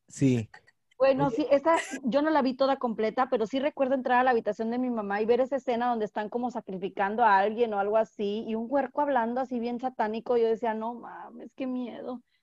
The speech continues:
Speaker 2: Y eso me pa-, me impactaba mucho.
Speaker 1: No,
Speaker 2: Nunca
Speaker 1: y
Speaker 2: la vi completa, güey.
Speaker 1: y que creo que, que lo que tú his-, ah, y hacías, y que también a mí en un momento pasa-, en su momento pasaba,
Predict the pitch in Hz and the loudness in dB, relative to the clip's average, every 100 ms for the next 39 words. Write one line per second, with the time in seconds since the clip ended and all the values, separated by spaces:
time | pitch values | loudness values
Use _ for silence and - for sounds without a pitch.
0 | 233 - 240 285 277 262 226 220 208 202 | -20 -6 -4 -2 -4 -4 -6 -4 -4 0
1 | 277 - 202 208 208 190 - _ _ _ | 2 4 4 2 0 -6 -8 _ _ _
2 | _ 208 247 311 349 330 294 302 285 262 | _ 0 4 6 8 8 6 4 4 4
3 | 247 220 185 170 165 185 160 185 - 202 | 4 2 2 0 2 0 0 -2 6 6
4 | 214 220 - 185 165 - 147 - 190 208 | 8 4 6 4 6 4 0 2 2 4
5 | 220 226 - _ _ _ _ _ _ - | 4 2 -2 _ _ _ _ _ _ -4
6 | 156 147 - 151 139 151 147 - 139 - | -4 -4 -2 0 0 0 0 2 0 2
7 | 202 156 147 - - 127 127 - 127 135 | 6 6 4 -6 -12 -6 -6 -4 -4 -2
8 | 143 143 147 151 139 139 143 156 147 147 | -4 -4 -4 -4 -2 -2 -2 -2 -2 -2
9 | 135 127 - 131 135 151 156 156 127 | -4 -6 -4 -4 -2 -2 0 0 0